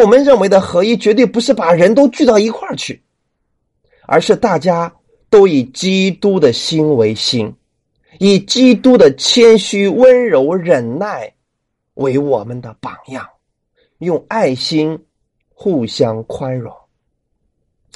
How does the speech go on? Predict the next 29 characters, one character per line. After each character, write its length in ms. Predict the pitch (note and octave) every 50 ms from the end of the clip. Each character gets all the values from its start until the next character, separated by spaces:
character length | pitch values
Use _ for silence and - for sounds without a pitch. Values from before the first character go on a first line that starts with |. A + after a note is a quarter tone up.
| - - - - -
这 180 | - F4 C4+ -
就 160 | - G#3 E3
是 160 | - F#3 D#3
在 220 | C3 - F3 C3
灵 400 | B2 B2 B2 A#2 A#2 C3+ D#3 E3
里 160 | D3+ A#2 A2+ -
边 180 | - A2+ G#2+
的 80 | A2 -
合 260 | - - - - - -
一。 20 | - - - _ _ _ _ _ _ _ _ _ _ - - - -
今 140 | - B3+
天 100 | C4+ C#4
不 120 | A#3 C#4 C#4
是 120 | - C#4+
把 160 | A#3 A#3 G#3+
所 180 | G#3 - C4+ D4
有 100 | D4+ C4
中 220 | A#3+ - D4+ D4+ D4
国 100 | C4+ C4
的 80 | C4+
教 140 | A3+ C#4+ C4
会 120 | A#3 C4+ B3+
都 60 | C4+
弄 140 | C#4+ D#4 D4+
到 100 | D4 D4+
一 80 | D4+
堆 100 | A#3+ D#4
儿 80 | D#4 E4 C#4+
去， 120 | - B3+